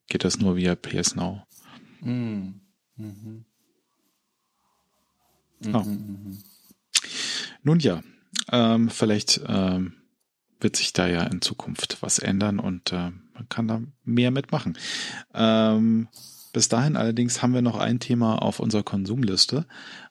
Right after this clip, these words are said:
Speaker 1: und das ist ein Buch.
Speaker 2: Ja, ähm, ich lese mal wieder. Ähm,
Speaker 1: Hm.
Speaker 2: dieses Mal, äh, doppelt untypisch, ein männlicher Autor mal wieder und ein, äh, nicht Hugo-nominiertes Werk.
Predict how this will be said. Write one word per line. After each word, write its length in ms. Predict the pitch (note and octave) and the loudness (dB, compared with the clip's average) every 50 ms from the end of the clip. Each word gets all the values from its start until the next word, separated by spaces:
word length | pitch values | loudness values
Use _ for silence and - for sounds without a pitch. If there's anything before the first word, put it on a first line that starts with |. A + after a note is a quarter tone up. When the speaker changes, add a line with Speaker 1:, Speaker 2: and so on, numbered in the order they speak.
| _ _ _ | _ _ _
Speaker 1:
und 340 | - A#2 A2+ A2 G#2+ A2 A#2 | -2 0 2 2 2 2 0
das 120 | G#2 - | -2 -2
ist 320 | - C3 - - - - - | 0 2 2 2 2 2 0
ein 200 | B2+ C3+ C#3 B2+ | 0 0 0 2
Buch. 440 | - G#3 A#3 - - - - - - _ _ _ _ _ _ _ _ _ _ _ _ _ - - - - - - - _ _ _ _ - | 2 4 4 4 2 -2 -8 -12 -16 _ _ _ _ _ _ _ _ _ _ _ _ _ -20 -20 -18 -16 -16 -16 -18 _ _ _ _ -10
Speaker 2:
Ja, 520 | - A#2 A#2+ C3 D#3+ F3 D#3 B2 B2 - - | -4 -2 0 0 0 0 -2 -4 -6 -6 -2
ähm, 520 | C3 B2 C3 C3+ C3 C3+ C3+ C3 B2+ - - - _ | 0 2 2 2 0 0 -2 -4 -6 -10 -14 -12 _
ich 180 | - D3+ D3+ - | -2 -2 0 2
lese 340 | C3 C3+ D#3+ A3+ G#3+ F3+ C3+ | 4 4 4 4 2 2 0
mal 180 | B2+ A#2 A2 | 0 0 0
wieder. 440 | A#2 A#2 A#2+ C#3+ D#3 G3 G3+ - - - _ _ - | 0 0 2 2 2 0 -2 -6 -10 -16 _ _ -4
Ähm, 460 | G3 C#3 C#3+ D3 D3 D3+ D3+ D3+ D3 | 0 2 4 4 4 2 0 -2 -4
Speaker 1:
Hm. 240 | D3 D3+ C3+ G#2 - - - _ _ _ _ _ _ - | -2 -2 -2 -2 -2 -6 -14 _ _ _ _ _ _ -12
Speaker 2:
dieses 680 | - A#2+ A#2 B2 - F3 F#3+ G3+ - G3 D#3+ - - | -12 -12 -8 -4 -2 0 2 2 2 2 0 0 2
Mal, 440 | E3 D#3 D#3 D3+ D#3 D3+ D3 C#3 - - - _ - | 2 2 2 4 4 2 2 0 -2 -8 -16 _ -4
äh, 500 | C3+ C#3 C#3 C#3 C3+ C#3 C#3 C3+ - - - - - | -2 -2 0 0 -2 -2 -2 -2 -4 -6 -8 -12 -18
doppelt 440 | C3 B2+ - E3+ G3+ - A#3+ G#3 F#3 | -18 -4 0 0 0 0 0 -2 0
untypisch, 680 | E3 F#3+ G#3+ G3+ G#3 A#3+ G#3+ G#3 G#3 G#3 - - F#3+ | 2 2 2 2 2 0 0 2 0 0 0 0 -2
ein 160 | D3+ C#3 C3+ | -2 -2 0
männlicher 440 | C3+ D3 F3+ G#3 G#3 - - - - | 2 2 4 4 4 2 0 -2 -2
Autor 300 | - - F#3 G3 F#3 F3+ | -2 -2 -2 0 0 -2
mal 240 | E3 E3 D#3+ D#3 D#3 | -2 -2 -4 -4 -4
wieder 320 | E3 E3+ E3 D#3+ D3+ - | -2 0 0 0 0 0
und 420 | - C3+ D#3+ E3+ F3 F3+ - - - | 0 0 0 0 -2 -4 -10 -12 -8
ein, 760 | - A#2+ B2+ C3 C3 C3 C3+ C3 C3 B2+ B2+ B2+ B2 A#2+ - - - | -6 -4 -2 0 0 0 0 0 0 -2 -2 -4 -4 -6 -8 -8 -4
äh, 640 | A#2 B2 B2 A#2+ A#2 A#2 A#2 A2+ A2+ A2+ A2+ A2+ A2 | -2 0 2 2 2 2 2 2 2 2 2 2 2
nicht 460 | A#2+ B2+ C3+ G#3+ A#3 - - - - | 2 4 4 4 4 2 2 4 4
Hugo-nominiertes 720 | C4 A#3 G3 C#3+ C3 B2 A#2+ A#2+ A#2+ A2+ A#2 - - - | 6 6 4 2 2 2 2 2 2 0 0 -4 -4 -2
Werk. 260 | - C#3+ G3+ B3 - | 0 0 0 0 -2